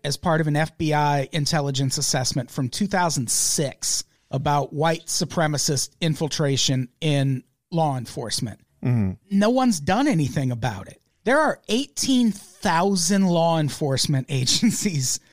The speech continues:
Speaker 1: in this country, and they have no, like, central means for screening applicants. All of them are rogue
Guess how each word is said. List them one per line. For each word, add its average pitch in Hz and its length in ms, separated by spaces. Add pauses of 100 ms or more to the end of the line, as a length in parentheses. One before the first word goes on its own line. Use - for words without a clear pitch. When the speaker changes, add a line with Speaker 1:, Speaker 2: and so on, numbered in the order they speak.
(140)
Speaker 1:
in 180 140
this 175 180
country, 160 580
and 165 120
they 185 120
have 180 340
no, 202 640 (220)
like, 151 340
central 196 960
means 170 460
for 151 160
screening 151 560 (100)
applicants. 170 880
All 220 320
of 170 160
them 160 400
are 165 480 (160)
rogue 131 540